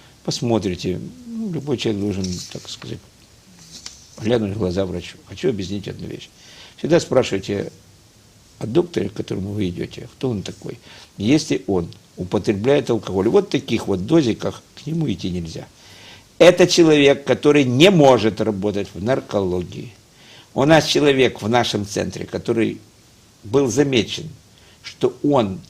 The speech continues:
имел легенький запах шампанского, получил трудовую книжку и больше у нас не работал. Это единственное безусловное условие, Он должен уйти с работы. Почему?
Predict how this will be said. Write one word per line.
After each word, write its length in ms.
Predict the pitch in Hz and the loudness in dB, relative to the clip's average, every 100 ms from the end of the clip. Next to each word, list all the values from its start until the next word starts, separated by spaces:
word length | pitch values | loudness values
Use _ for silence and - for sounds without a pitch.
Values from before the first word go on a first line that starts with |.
| _ | _
имел 240 | 135 147 165 | -8 0 0
легенький 520 | 262 262 208 170 139 | 0 -2 -2 -4 -6
запах 360 | 127 143 113 | -4 -6 -6
шампанского, 720 | - 107 104 156 107 - 131 110 - - - | -10 -12 -12 -12 -12 -14 -14 -16 -18 -20 -8
получил 380 | - 139 135 139 | -2 0 0 -2
трудовую 420 | 131 127 135 139 | -2 -2 0 0
книжку 380 | 131 190 196 165 | -2 -4 -4 -6
и 40 | |
больше 300 | 98 135 - | -4 -4 -4
у 60 | 95 | -4
нас 220 | 107 104 | -6 -6
не 80 | 98 | -8
работал. 380 | 90 - - - - - - - | -8 -10 -14 -18 -20 -20 -20 -4
Это 200 | - - | 0 6
единственное 840 | 160 139 180 220 - 180 175 170 170 | 6 6 2 0 -2 0 0 0 -2
безусловное 720 | 117 120 113 135 151 147 143 | -2 0 0 0 0 0 -2
условие, 640 | 139 120 - 110 101 107 - - - - _ - | -4 -8 -2 0 0 -2 -8 -20 -20 -20 _ -4
Он 220 | - 123 | -2 2
должен 360 | 120 185 190 190 120 | 4 4 4 -2 -4
уйти 360 | 107 - 147 | -4 -2 -4
с 120 | 143 | -2
работы. 420 | 117 104 101 - 104 | -4 -2 -4 -4 -6
Почему? 600 | - - 104 95 92 | -6 -6 -6 -6 -8